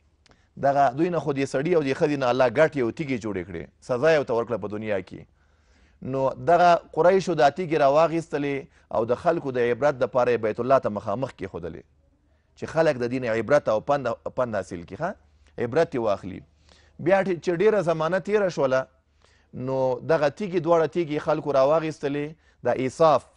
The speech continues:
دا کم سړی چې ودین الله تیږه جوړه کړې وه، دا یې په صفا سره کېښوده، صفا غر باندې دا تیږه کېښودله. او دا نایله چې کومه تیږه د کمې ښځې نه چې الله تیږه جوړه کړې وه، دا یې په مروه غره باندې کېښودله.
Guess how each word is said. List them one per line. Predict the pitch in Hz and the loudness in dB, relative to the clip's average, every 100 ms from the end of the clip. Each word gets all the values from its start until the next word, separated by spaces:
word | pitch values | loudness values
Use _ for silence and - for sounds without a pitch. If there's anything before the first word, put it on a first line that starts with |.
| _ 113 | _ -8
دا | |
کم | 110 131 | -6 -6
سړی | 120 123 139 | -2 0 0
چې | 131 | 0
ودین | 113 123 | -2 -2
الله | 110 117 120 | 0 0 0
تیږه | 143 123 104 | 0 -4 -2
جوړه | 98 95 | -4 -4
کړې | 104 | -4
وه، | 95 | -4
دا | 95 139 | 0 0
یې | |
په | 143 143 147 - _ _ | 0 -2 -4 -6 _ _
صفا | - 117 - 139 | -6 -2 2 2
سره | 120 101 | 0 -4
کېښوده، | - 92 82 80 - _ | -6 -10 -8 -10 -14 _
صفا | - 98 123 | -10 -2 -2
غر | 110 123 | 0 0
باندې | 104 101 | -2 -6
دا | 98 | -6
تیږه | 95 98 87 | -8 -8 -10
کېښودله. | 90 92 82 85 - _ _ - | -10 -12 -12 -14 -18 _ _ -4
او | 110 | -2
دا | 123 135 | 2 2
نایله | 131 131 147 185 190 | 2 0 2 0 0
چې | - | -6
کومه | 139 139 | -6 -6
تیږه | 135 170 151 | -6 -2 -2
د | 127 | 0
کمې | 123 139 | -2 -6
ښځې | 135 143 139 | -4 -4 -4
نه | 120 | -2
چې | |
الله | 113 123 | -2 0
تیږه | 123 147 135 | -2 -2 -4
جوړه | 117 110 | -4 -4
کړې | 135 131 | -4 -2
وه، | 120 113 _ _ | -2 -4 _ _
دا | - 139 | -2 2
یې | 147 | 2
په | 131 | 0
مروه | 117 113 123 147 | -2 0 4 4
غره | 113 117 | 4 -2
باندې | 95 87 85 | -2 -8 -10
کېښودله. | 87 80 78 | -10 -10 -12